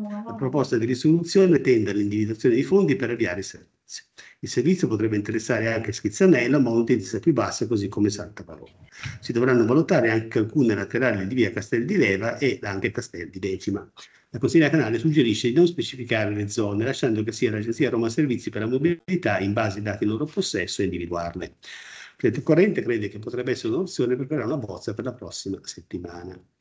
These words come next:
Per il quarto punto all'O D G, la consigliera Canale segnala ritrovamenti archeologici in via Capolino. No, via Capolino, nell'area dell'intervento urbanistico, eh, ex Capolino,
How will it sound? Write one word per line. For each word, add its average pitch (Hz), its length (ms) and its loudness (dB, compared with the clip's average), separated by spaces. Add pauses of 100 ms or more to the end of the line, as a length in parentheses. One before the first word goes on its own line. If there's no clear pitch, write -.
(380)
Per 120 120 0
il 110 80 2
quarto 143 260 2
punto 120 320 2
all'O 104 140 4
D 175 120 2
G, 214 220 2
la 113 120 0
consigliera 117 360 2
Canale 110 320 2
segnala 123 400 2
ritrovamenti 117 580 2
archeologici 120 580 0
in 107 60 4
via 110 220 2
Capolino. 101 920 -4 (680)
No, 113 280 0
via 101 160 -2
Capolino, 101 520 -2
nell'area 120 1160 4 (240)
dell'intervento 117 800 0
urbanistico, 110 1500 -4 (560)
eh, 113 380 -2
ex 113 200 -6
Capolino, 107 720 -2